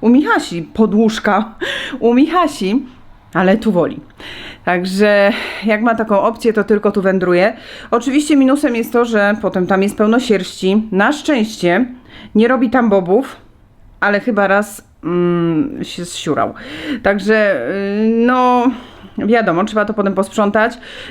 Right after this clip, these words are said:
Ja wjeżdżam odkurzaczem. Na szczęście mam takie odkurzacze, że tam dojdzie i, i mi posprząta tę sierść, no ale <laughs> jest jak jest. I oczywiście zawsze jak wychodzimy,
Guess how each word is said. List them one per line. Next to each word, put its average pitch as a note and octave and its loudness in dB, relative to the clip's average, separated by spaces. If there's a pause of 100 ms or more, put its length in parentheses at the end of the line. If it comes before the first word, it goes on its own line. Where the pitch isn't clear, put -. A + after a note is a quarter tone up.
Ja G#3 4
wjeżdżam A3 2
odkurzaczem. G#3 0
Na G#3 4
szczęście A3 0
mam G#3+ 2
takie A3 2
odkurzacze, G#3+ 0
że G3+ -2
tam F#3+ 2
dojdzie G3+ 2 (600)
i, G3 2
i G3 2
mi G#3 4
posprząta A3 0
tę F3+ 0
sierść, G#3 0
no F#4+ 0
ale A#3 2 (520)
<laughs> F4+ -8
jest B3 0
jak A3 2
jest. F#3 0
I A3 4
oczywiście A#3+ -2
zawsze A#3+ 0
jak G#3 0 (180)
wychodzimy, A3+ 0